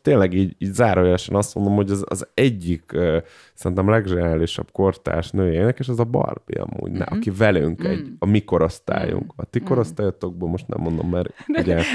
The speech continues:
Speaker 2: tényleg nem,
Speaker 1: itt
Speaker 2: nem.
Speaker 1: ül, itt ül legerősebb
Speaker 2: De nem, ez
Speaker 1: képviselő.
Speaker 2: Imádlak, és tudom, hogy te is, de
Speaker 1: Igen.
Speaker 2: nem, tényleg nem ezért mondtam, mert kíváncsi vagyok, hogy ez,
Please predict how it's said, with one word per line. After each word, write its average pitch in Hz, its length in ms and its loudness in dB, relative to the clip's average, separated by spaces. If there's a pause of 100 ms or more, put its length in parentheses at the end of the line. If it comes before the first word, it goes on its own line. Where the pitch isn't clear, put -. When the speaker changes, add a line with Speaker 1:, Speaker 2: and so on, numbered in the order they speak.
Speaker 2:
tényleg 330 260 6
nem, 320 220 6
Speaker 1:
itt 254 40 0
Speaker 2:
nem. 262 140 6
Speaker 1:
ül, 113 140 8
itt - 300 6
ül 127 140 10
legerősebb 98 580 6
Speaker 2:
De 95 60 0
nem, - 0 -
ez - 40 2
Speaker 1:
képviselő. 104 480 2 (1000)
Speaker 2:
Imádlak, 214 560 0 (300)
és 180 320 -10
tudom, 185 160 -10
hogy 185 140 -6
te 196 140 -2
is, 190 160 -4
de 196 60 2
Speaker 1:
Igen. - 160 2
Speaker 2:
nem, 254 200 0
tényleg 233 220 2
nem 185 140 0
ezért 185 220 2
mondtam, 208 260 2
mert 214 120 4
kíváncsi 190 440 0
vagyok, 160 320 0
hogy 180 160 0
ez, 170 180 0